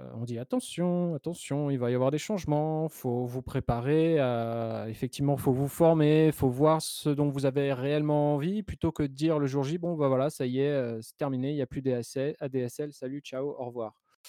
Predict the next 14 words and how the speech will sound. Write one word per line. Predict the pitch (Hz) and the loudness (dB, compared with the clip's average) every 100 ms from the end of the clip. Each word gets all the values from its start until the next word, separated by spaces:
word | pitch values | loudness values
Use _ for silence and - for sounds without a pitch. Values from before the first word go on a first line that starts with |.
| - - _ | -20 -20 _
C'est | - - 127 | -12 0 6
mieux | 170 247 | 8 6
comme | 214 165 | 6 2
ça, | - 151 175 254 - - _ _ | 4 4 6 4 -4 -20 _ _
mais, | 131 139 135 127 | 0 4 6 4
heu, | 123 120 - | 4 0 -6
le, | 135 131 139 | -2 4 6
le | 135 135 | 6 4
problème | 151 156 156 | 4 4 4
de | 135 | 2
ces | - 131 | 2 0
mails, | 170 220 226 | 2 2 -2
c'est | - 131 - | -6 -8 -6
que | 127 117 107 | -2 -2 -2